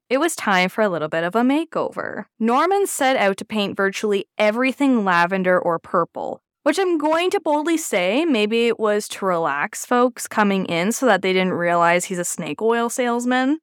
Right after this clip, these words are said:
It could also have just been his favorite color, as he was reportedly always seen in a white suit with a lavender tie and, allegedly, drove an orchid-colored car. If a spot in the hotel wasn't a shade of purple, it was decorated in other various eye-snatching colors.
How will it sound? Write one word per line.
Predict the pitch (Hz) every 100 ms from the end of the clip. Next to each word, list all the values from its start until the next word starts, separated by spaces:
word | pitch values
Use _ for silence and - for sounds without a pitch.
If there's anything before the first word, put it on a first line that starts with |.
| -
It | 294 -
could | 415 392
also | 269 247 285
have | 262
just | 240 -
been | 220
his | 226 233
favorite | - 180 180
color, | - 226 233 233 226 226
as | 185 180 185
he | -
was | 196 196
reportedly | 196 202 190 190 180
always | 185 190
seen | - 196 190 185
in | 180
a | 170
white | 170 180 -
suit | - 175 170
with | 175
a | 170
lavender | 160 156 165 160
tie | - 277 269 262 262 _
and, | - 202 196 247 254 - -
allegedly, | - 170 233 247 180 151 127 226 -
drove | 208 185 190
an | 233 -
orchid-colored | 180 175 - 180 185 - 151 127 -
car. | - 190 67 202 - _ _ -
If | 247
a | 311
spot | - 294 320 403
in | 269
the | 285
hotel | 262 269 - 190
wasn't | 175 175 196
a | 180
shade | - 175
of | 175
purple, | - 170 - 190 214 254 -
it | 254
was | 240 247
decorated | 214 202 - 214 202 202
in | 202
other | 180 190 190
various | 185 180 185 185 -
eye-snatching | 180 175 175 - 160 - 160
colors. | - 165 117 - 80 -